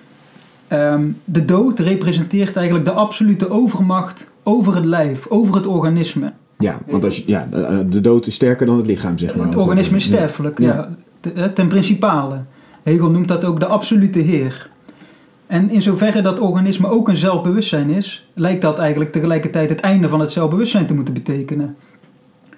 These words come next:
Speaker 1: Hè, maar daarvan zal Hegel zeggen: ja, het tegendeel is waar.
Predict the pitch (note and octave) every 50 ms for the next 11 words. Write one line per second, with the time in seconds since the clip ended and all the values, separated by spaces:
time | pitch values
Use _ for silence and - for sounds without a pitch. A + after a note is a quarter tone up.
0 | _ - - _ _ - - - - _ _ _ - D#3+ F#3+ G3 F3+ F3 E3+ E3+
1 | E3+ - - F#3 E3 D#3 F#3 G3 A#3 A3 G#3+ G3 F3+ E3+ D3+ D3 D3 D3 D3+ D3
2 | - D#3+ D#3+ E3 F3 F3 E3+ F3+ F3 F3 B2+ - - _ - C4 C4+ A3+ A3 A3+
3 | G#3+ G#3+ G3+ F#3+ E3 D#3 F3+ G3+ F3 D3 C#3+ C3 C3 - -